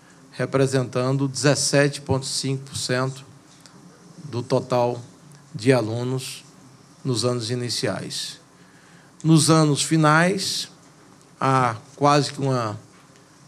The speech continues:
divisão, é, entre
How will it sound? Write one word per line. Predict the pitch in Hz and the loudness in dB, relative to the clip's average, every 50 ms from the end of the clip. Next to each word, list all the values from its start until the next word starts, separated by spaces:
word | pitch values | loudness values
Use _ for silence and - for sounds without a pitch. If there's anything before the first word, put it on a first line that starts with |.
| - - - - - - - - - - - | -20 -20 -20 -20 -20 -20 -20 -20 -20 -16 -12
divisão, | - 135 156 165 151 160 143 123 131 143 139 139 135 127 117 107 - - - - - - - - - - - - - - - - - - - - - - - - - - - - - - - - - - _ _ _ _ - _ _ - - - - - - - - - - - - - _ _ _ _ _ _ _ _ _ _ _ _ _ 151 135 _ _ _ _ _ _ _ _ _ _ _ _ _ _ _ _ _ _ _ _ _ _ _ _ _ | 2 4 6 8 8 8 6 6 6 6 6 6 4 2 0 -4 -8 -12 -16 -20 -20 -20 -20 -20 -20 -20 -20 -20 -20 -20 -20 -20 -20 -20 -20 -20 -20 -20 -20 -20 -20 -20 -20 -20 -20 -20 -20 -20 -20 -20 _ _ _ _ -20 _ _ -18 -18 -18 -18 -20 -20 -20 -20 -20 -20 -20 -20 -20 _ _ _ _ _ _ _ _ _ _ _ _ _ -20 -20 _ _ _ _ _ _ _ _ _ _ _ _ _ _ _ _ _ _ _ _ _ _ _ _ _
é, | - 139 135 135 131 127 131 139 | -2 2 2 4 4 4 4 4
entre | 143 147 143 147 131 131 123 117 - - | 4 4 2 0 -2 -2 -2 -2 -6 -10